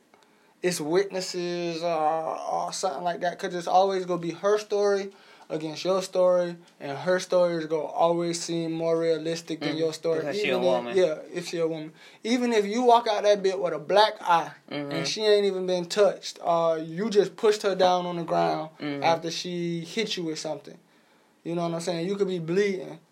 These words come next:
Speaker 1: When the cops come, she called the cops.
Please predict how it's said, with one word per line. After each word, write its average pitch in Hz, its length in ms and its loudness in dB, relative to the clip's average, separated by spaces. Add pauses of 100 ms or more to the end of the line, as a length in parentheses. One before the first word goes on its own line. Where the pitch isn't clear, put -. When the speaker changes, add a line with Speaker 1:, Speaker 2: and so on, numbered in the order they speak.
(260)
Speaker 1:
When 151 100 -12
the 151 60 -10
cops 233 340 4
come, 269 400 -2 (160)
she 247 220 -6
called 254 320 6
the 240 40 -6
cops. - 540 2